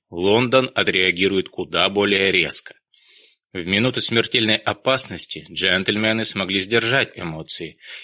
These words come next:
и сочинили весьма вялое послание. Если свести текст телеграммы до одного слова,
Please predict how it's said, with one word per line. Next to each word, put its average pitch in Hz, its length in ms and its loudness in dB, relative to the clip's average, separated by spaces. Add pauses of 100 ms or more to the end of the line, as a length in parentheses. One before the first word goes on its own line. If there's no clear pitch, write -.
и - 80 -12
сочинили 110 640 2
весьма 107 460 2
вялое 101 460 2
послание. - 720 -6 (540)
Если 135 480 2
свести 117 480 2
текст - 540 -2
телеграммы 101 540 2
до 85 140 -2
одного 82 280 -4
слова, 123 540 0